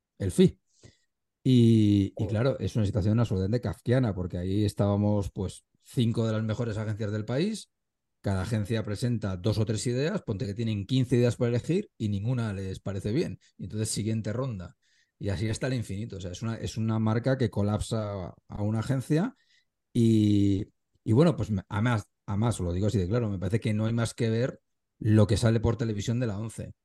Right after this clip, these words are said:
Speaker 1: La once era un anunciante extraordinario, con unas, unos campañones que recuerda todo el mundo. Y explicadme algún a-, anuncio últimamente de la once que os haya molado muchísimo.
Speaker 2: Mm.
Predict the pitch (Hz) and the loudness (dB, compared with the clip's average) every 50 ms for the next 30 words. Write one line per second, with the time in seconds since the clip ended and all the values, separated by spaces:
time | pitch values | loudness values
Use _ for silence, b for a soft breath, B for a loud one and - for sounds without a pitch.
0 | _ _ _ _ _ - 101 107 101 - 117 107 113 113 113 113 113 104 90 117 | _ _ _ _ _ -8 -6 -4 -2 -2 -2 -2 -2 -2 -2 -2 -4 -4 -4 -4
1 | 123 120 107 107 95 - - - 107 98 95 95 98 101 110 120 123 127 127 143 | -6 -6 -6 -6 -8 -8 -6 -4 -2 -2 0 0 0 0 2 2 4 4 2 2
2 | 180 208 - - - 98 98 95 - - 117 107 104 - - 107 101 98 95 101 | 2 -2 -4 -8 -10 -10 -8 -8 -8 -6 -4 -4 -4 -2 -2 -2 -2 -2 -2 -2
3 | 101 104 117 117 110 104 - - 101 92 101 90 98 101 107 104 104 113 113 113 | -2 -2 -2 -2 -4 -4 -6 -6 -6 -6 -6 -4 -4 -4 -4 -2 -2 -4 -4 -2
4 | 120 123 131 135 135 135 147 185 247 b b b b b b b _ _ _ _ | -4 -4 -4 -4 -4 -4 -4 -6 -6 b b b b b b b _ _ _ _
5 | _ 101 98 98 98 95 92 92 92 90 92 87 73 69 76 - - 98 98 - | _ -2 -2 0 0 0 -2 -2 -2 -4 -4 -6 -8 -8 -8 -8 -4 -4 0 2
6 | 107 107 110 113 113 113 110 113 113 120 120 120 117 117 113 117 110 - 123 117 | 2 4 4 6 6 6 6 6 6 4 4 2 2 0 0 0 -2 -4 -4 -4
7 | 117 117 113 - 127 113 110 120 113 117 110 117 113 113 110 113 110 - 127 110 | -2 -2 -2 -2 -2 -2 0 -2 -2 -2 -2 0 0 0 0 0 0 0 0 0
8 | 110 - 131 123 117 110 107 101 98 95 95 95 92 90 - - 127 117 - 95 | 0 2 2 2 2 2 0 0 0 0 -2 -2 -4 -6 -8 -8 -8 -8 -8 -10
9 | - 90 - - - 123 117 110 110 | -12 -14 -16 -16 -12 -10 -10 -10 -10